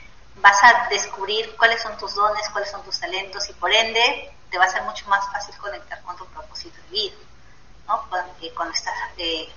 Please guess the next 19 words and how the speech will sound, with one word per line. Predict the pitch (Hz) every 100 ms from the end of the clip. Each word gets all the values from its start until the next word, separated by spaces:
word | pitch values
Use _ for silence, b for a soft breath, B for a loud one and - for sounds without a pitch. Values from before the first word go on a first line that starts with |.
| -
cuando | 170 180
haces | - -
esa | - 190
conexión. | 190 160 - - 180 165 -
Entonces, | - - - - - - -
te | -
invito | 185 190 - 226
a |
hacer | - 220
esta | - -
lista | 349 370 - - - - b b b -
para | 175
que | -
te | - -
sea | 190 180
más | 180 175
fácil, | 190 180 - 190 - - - - - - - - - - - 175
eh, | 170 170 165 160
reconocer | 185 196 190 190 - 233